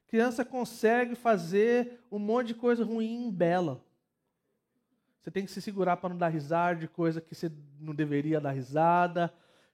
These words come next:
É, é, criança tem coisa incrível. E eles não conseguiam ver isso. Entendeu? Eles não conseguiam ver isso. Criança é uma coisa.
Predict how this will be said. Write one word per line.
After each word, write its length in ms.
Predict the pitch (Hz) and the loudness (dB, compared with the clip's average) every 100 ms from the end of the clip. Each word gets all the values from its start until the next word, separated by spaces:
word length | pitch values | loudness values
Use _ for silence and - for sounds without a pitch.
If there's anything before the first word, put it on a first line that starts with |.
| _ - | _ -6
É, 360 | 175 165 175 170 | -2 -2 -2 -4
é, 40 | |
criança 440 | - 240 330 339 | -4 -2 0 -2
tem 120 | 339 285 | -6 -4
coisa 240 | 320 320 | -2 -2
incrível. 580 | 320 262 320 302 151 131 _ | -2 0 2 2 -2 -4 _
E 120 | 202 208 | -4 -2
eles 120 | 214 | -2
não 120 | 220 | -4
conseguiam 400 | 226 247 214 226 | -6 -6 -4 -2
ver 140 | 233 | -2
isso. 460 | 254 185 - - - _ _ _ _ _ _ _ _ _ _ _ _ _ _ _ _ _ _ _ _ - | -4 -4 -8 -16 -20 _ _ _ _ _ _ _ _ _ _ _ _ _ _ _ _ _ _ _ _ -18
Entendeu? 380 | 147 156 147 170 | -10 -8 -4 -4
Eles 140 | 165 | -4
não 120 | 180 | -8
conseguiam 480 | 202 202 208 190 208 | -10 -16 -14 -12 -10
ver 140 | 214 | -8
isso. 160 | 175 135 | -10 -12
Criança 480 | - 160 170 - 196 | -10 -8 -8 -10 -10
é 100 | 202 | -10
uma 220 | 214 240 | -10 -18
coisa. 400 | - 151 135 | -14 -10 -10